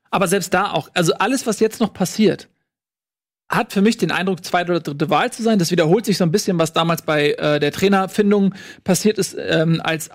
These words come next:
alle auch gedacht haben, okay, Niko Kovac ist definitiv nicht die erste Wahl und vermutlich auch nicht die zweite. Und der stand deswegen auch von Anfang an unter einem gewissen Druck, sich beweisen zu müssen, äh, und widerlegen zu müssen, eben, äh, nur die dritte oder zweite Wahl zu sein. Und alles, was jetzt auf dem Transfermarkt passiert bei den Bayern, hat eben auch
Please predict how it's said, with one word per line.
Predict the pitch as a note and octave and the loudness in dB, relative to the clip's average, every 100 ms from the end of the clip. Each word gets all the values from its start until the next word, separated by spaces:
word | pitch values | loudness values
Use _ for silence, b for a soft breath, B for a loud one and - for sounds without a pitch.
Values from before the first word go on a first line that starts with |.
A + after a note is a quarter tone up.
| - | -4
alle | F#3 F#3 F#3 | 0 0 0
auch | F3+ F3 | -2 -2
gedacht | E3+ F3 - | -2 -2 -4
haben, | F3+ | -6
okay, | F3 F3+ | 0 2
Niko | F#3 F#3+ | 2 -2
Kovac | - F3 F3 - | -8 -2 -2 -4
ist | - | -2
definitiv | G#3+ A3 F#3 D3+ F3 | 0 2 2 0 -4
nicht | D#3+ - | -4 -2
die | |
erste | F#3+ G3 F#3+ | 0 0 0
Wahl | F3+ F3+ | 2 2
und | |
vermutlich | E3+ F3 A#3+ - - | 2 2 2 0 -4
auch | F3 | -2
nicht | E3 | -4
die | E3 | -4
zweite. | - D#3 D#3+ F#3+ G3+ B B | -2 0 0 -2 -4 B B
Und | B D#3+ | B 0
der | E3 | 0
stand | E3+ F3 | 0 -2
deswegen | E3+ D#3+ F3 | 0 0 0
auch | E3 | -2
von | - E3+ | -4 -2
Anfang | F3 G3+ F#3+ E3 | -2 0 -2 0
an | F3 F3 | 0 0
unter | - E3+ | 0 0
einem | E3 D#3 | 2 2
gewissen | D3+ F#3 G3 F#3+ D#3+ | 2 2 2 2 0
Druck, | - D#3 - | 0 0 0
sich | - C#3+ | -4 -4
beweisen | E3 D#3+ F#3+ B3+ A#3+ | 0 2 2 2 2
zu | A3+ | 4
müssen, | G#3 G#3+ A3 G3+ B B B B | 4 4 2 0 B B B B
äh, | D#3+ | -2
und | E3 E3+ C3+ - | 0 -2 -4 -6
widerlegen | F3 D#3 D#3 A3 C#4+ C4 | -2 2 4 2 2 2
zu | A3+ | 4
müssen, | G#3 A#3+ A#3+ | 4 4 0
eben, | A3 A3 G#3 G3+ | 2 2 4 2
äh, | - F#3+ | 2 2
nur | F#3+ G3+ | 2 2
die | F#3 | 2
dritte | F#3 G#3 | 0 2
oder | F#3+ | 2
zweite | F3+ F#3 F3+ | 2 2 2
Wahl | F3+ G3 | 0 -2
zu | G3 | -2
sein. | F3+ F3 B B | -4 -4 B B
Und | D#3+ | -4
alles, | E3 G3 G3+ | 0 0 0
was | F#3 | -2
jetzt | F3 | -2
auf | F3 | -4
dem | E3 | -4
Transfermarkt | E3+ - F3+ F#3+ | -4 0 0 0
passiert | F3 E3+ E3+ | -2 0 0
bei | D#3+ | 0
den | D3+ | 0
Bayern, | D3+ D#3 | 0 0
hat | D#3 D#3+ | -2 -2
eben | D3+ | -2
auch | D3+ D#3+ | -2 -2